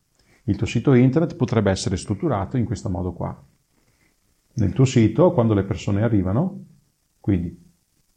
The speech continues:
la persona viene a visitare il tuo sito,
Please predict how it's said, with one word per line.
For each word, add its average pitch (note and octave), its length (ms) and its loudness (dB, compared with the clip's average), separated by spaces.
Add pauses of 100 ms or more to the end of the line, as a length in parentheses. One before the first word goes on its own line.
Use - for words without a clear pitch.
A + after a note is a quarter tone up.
(640)
la A2 100 -2
persona A#2 380 4
viene F#2+ 180 2
a F#2 40 0
visitare F#2+ 360 2
il F2 60 0
tuo F#3 120 0
sito, - 440 -4